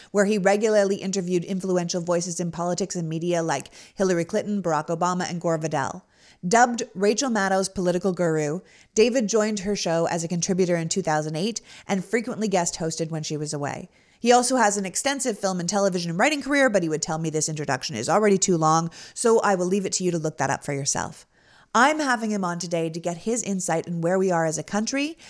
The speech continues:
and then to talk to him about where he is as a human living in this country. So without further ado, please welcome my guest, political expert, author, and guy who seems to know everyone and everything in politics, David Bender. Welcome back, David.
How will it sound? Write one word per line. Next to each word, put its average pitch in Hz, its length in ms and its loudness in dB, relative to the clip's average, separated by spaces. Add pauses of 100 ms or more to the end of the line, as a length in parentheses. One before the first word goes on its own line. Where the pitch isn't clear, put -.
(140)
and 196 120 0
then 202 100 2
to 190 100 -4
talk 214 360 -2
to 220 100 -4
him 190 140 0
about 170 200 0
where 160 180 0
he 247 320 -2
is 151 360 -2
as 165 160 -4
a 165 40 -2
human 143 500 -8 (120)
living 175 400 -2
in 90 120 -12
this - 160 -10
country. - 420 -18 (500)
So 233 160 2
without 247 300 4
further 220 340 0
ado, 180 380 -2 (280)
please 277 360 -2
welcome 202 300 0
my 175 140 -4
guest, 147 480 -10
political 180 420 0
expert, 214 480 0 (160)
author, 214 480 4
and 175 160 -6
guy 175 220 2
who 170 80 -2
seems 180 300 -2
to 170 60 -8
know 151 220 -4
everyone 262 460 2
and 208 100 -2
everything 226 380 0
in 175 100 -2
politics, 254 640 2 (360)
David 208 320 6
Bender. 160 460 0 (240)
Welcome 302 380 4
back, 320 260 6
David. 170 460 0